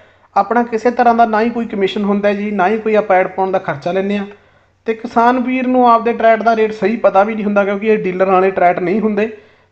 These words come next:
ਤੇ ਜਿੰਨਾ ਕੁ ਉਹਨਾਂ ਨੂੰ ਆਪਦੇ ਹਿਸਾਬ ਨਾਲ ਸਹੀ ਲੱਗਦਾ, ਉਨਾ ਰੇਟ ਪਾ ਦਿੰਦੇ ਨੇ। ਬਾਕੀ ਤੁਸੀਂ ਮੌਕੇ 'ਤੇ ਰੇਟ ਘੱਟ ਵੱਧ ਹੋ ਜਾਂਦੇ ਨੇ। ਜੇਕਰ ਤੁਸੀਂ ਕੋਈ ਟਰਾਲੀ ਜਾਂ ਟਰੈਕਟਰ ਖਰੀਦਣਾ ਚਾਹੁੰਦੇ ਹੋ,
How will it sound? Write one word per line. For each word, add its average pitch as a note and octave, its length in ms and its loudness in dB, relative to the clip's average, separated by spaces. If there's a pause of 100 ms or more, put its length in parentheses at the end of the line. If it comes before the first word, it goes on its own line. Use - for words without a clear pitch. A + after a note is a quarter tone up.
(180)
ਤੇ G#3 160 0
ਜਿੰਨਾ G3+ 360 0
ਕੁ A#3+ 120 -2
ਉਹਨਾਂ A#3+ 140 2
ਨੂੰ A#3+ 140 4
ਆਪਦੇ G#3+ 220 0
ਹਿਸਾਬ A3 260 2
ਨਾਲ G3+ 140 -2
ਸਹੀ G3+ 220 -4
ਲੱਗਦਾ, G3 260 2
ਉਨਾ G3 180 0
ਰੇਟ F#3 160 -2
ਪਾ F3 200 0
ਦਿੰਦੇ F3+ 160 -4
ਨੇ। A3+ 80 -4
ਬਾਕੀ G3 320 -2
ਤੁਸੀਂ G#3+ 220 -6
ਮੌਕੇ G3 380 -2
'ਤੇ A3 120 2
ਰੇਟ G3+ 320 -2
ਘੱਟ G3+ 160 -4
ਵੱਧ F#3 220 -2
ਹੋ E3 180 -6
ਜਾਂਦੇ F#3 280 -2
ਨੇ। A3 120 -4 (420)
ਜੇਕਰ F#3+ 280 -2
ਤੁਸੀਂ A3 280 -8
ਕੋਈ A3 260 -4
ਟਰਾਲੀ G3+ 400 0
ਜਾਂ G#3+ 120 -2
ਟਰੈਕਟਰ G3 300 -4
ਖਰੀਦਣਾ F#3+ 320 -8
ਚਾਹੁੰਦੇ G3 240 -2
ਹੋ, A3 80 -2